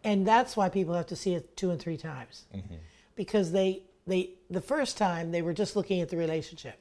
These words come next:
Speaker 2: Mm-hmm.
Speaker 1: for themselves or for who, with, with whomever they were in relationship with. The second time they got to see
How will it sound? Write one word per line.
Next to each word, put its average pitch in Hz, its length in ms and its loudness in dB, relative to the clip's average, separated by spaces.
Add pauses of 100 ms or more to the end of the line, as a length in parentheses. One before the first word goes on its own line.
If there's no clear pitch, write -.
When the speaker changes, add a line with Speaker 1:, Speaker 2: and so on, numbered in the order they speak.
(200)
Speaker 2:
Mm-hmm. 87 220 -10 (360)
Speaker 1:
for 208 220 4
themselves 180 600 0
or 175 80 -2
for 170 180 -4
who, 175 280 2 (160)
with, 185 180 -2
with 170 220 -4
whomever 175 400 0
they 160 140 0
were 151 180 -2
in 151 180 -8
relationship 156 540 -6
with. 135 140 -16 (480)
The 196 80 -4
second 226 320 4
time 185 240 2
they 170 100 0
got 165 200 -2
to 170 80 -4
see 165 340 -4